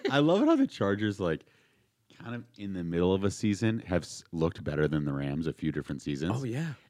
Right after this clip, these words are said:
Speaker 2: And the Rams just have figured out a way to just live longer throughout the playoffs. And they've screwed over all of the Chargers' potential of
Speaker 1: Mm-hmm.
Speaker 2: ever being L A's team.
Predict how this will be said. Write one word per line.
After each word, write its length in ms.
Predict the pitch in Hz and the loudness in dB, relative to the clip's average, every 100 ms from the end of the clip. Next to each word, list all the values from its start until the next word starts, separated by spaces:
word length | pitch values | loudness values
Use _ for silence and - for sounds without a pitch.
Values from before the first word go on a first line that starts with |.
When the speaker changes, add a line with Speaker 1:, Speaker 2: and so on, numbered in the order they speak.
| - | -2
Speaker 2:
And 180 | 110 110 | 0 2
the 80 | 107 | 0
Rams 500 | 90 123 131 127 - | 0 0 0 -2 -2
just 220 | 107 - | -6 -4
have 100 | 90 - _ _ _ _ _ _ _ - | -8 -8 _ _ _ _ _ _ _ 4
figured 320 | 120 120 135 - | 6 6 0 0
out 220 | 92 98 | 0 0
a 60 | 98 | -2
way 440 | 92 101 71 71 - _ _ | 2 2 2 -4 -14 _ _
to 100 | - | -2
just 220 | 120 120 - | 4 4 2
live 460 | 85 85 98 110 | -2 6 6 6
longer 380 | 87 80 78 71 | 0 -8 -8 -10
throughout 340 | - 80 73 | -8 -8 -6
the 60 | - | -8
playoffs. 520 | - 87 69 67 - _ _ _ _ - | -4 -4 -4 -8 -16 _ _ _ _ -4
And 340 | 110 104 95 85 | 2 2 2 4
they've 180 | 107 170 | 8 8
screwed 540 | - - - 113 120 113 | 6 -12 0 4 6 6
over 380 | 95 95 98 - - | 4 4 2 -2 0
all 320 | 95 101 110 | 4 6 6
of 80 | 98 | 4
the 80 | 90 | 0
Chargers' 420 | - 80 78 85 | 0 -2 0 -2
potential 600 | - 78 71 71 90 120 - | -2 -6 -6 -4 -4 -4 -6
of 40 | 123 | -2
Speaker 1:
Mm-hmm. 180 | 104 110 | -2 0
Speaker 2:
ever 240 | 101 90 85 | 2 4 4
being 220 | 85 78 | 4 0
L 120 | 71 | -2
A's 160 | 67 - | -6 -8
team. 220 | 85 | -10